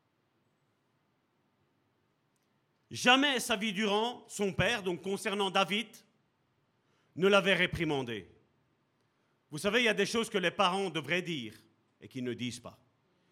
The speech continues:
Ils ont peur de froisser les enfants. Ils ont peur que les enfants disent, « Ouais, mais mon père, ma mère n'a pas d'amour. » Non, au contraire, mon frère, ma sœur. Si ton père, ta mère te dit quelque chose, que ce soit le père, la mère charnelle,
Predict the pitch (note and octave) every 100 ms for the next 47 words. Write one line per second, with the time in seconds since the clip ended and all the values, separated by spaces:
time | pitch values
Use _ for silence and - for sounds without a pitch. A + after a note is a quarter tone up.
0 | _ - C#3 F3+ G3+ B3 G#3+ F#3+ - -
1 | G#3 - A3+ G3 A#2+ G#2 G2 - E2 -
2 | _ _ _ _ _ F3 G3 A3 G#3+ C#4
3 | C4+ - G3+ G3 G3 - B3 G#3+ A#3 G#3+
4 | - - - A3+ A#3+ F3+ - - D#3+ G3
5 | F#3+ B3 D4 A#3 F3+ F3+ A3+ B3 F3 E3
6 | F#3+ E3 E3 A3+ A3 G#2+ - _ - D3+
7 | C#3 C#3+ E3 D#3+ B2 A#2 A2 A2 F2+ -
8 | _ _ _ - B2+ D#3 F3+ A3+ - E3+
9 | F3 D3 C#3 C#3+ F#3 D#3+ D#3+ D3+ C3 E3
10 | F3 G#3 F3+ - G3 E3 D#3 E3+ D#3 D#3+
11 | F3 D#3 C3+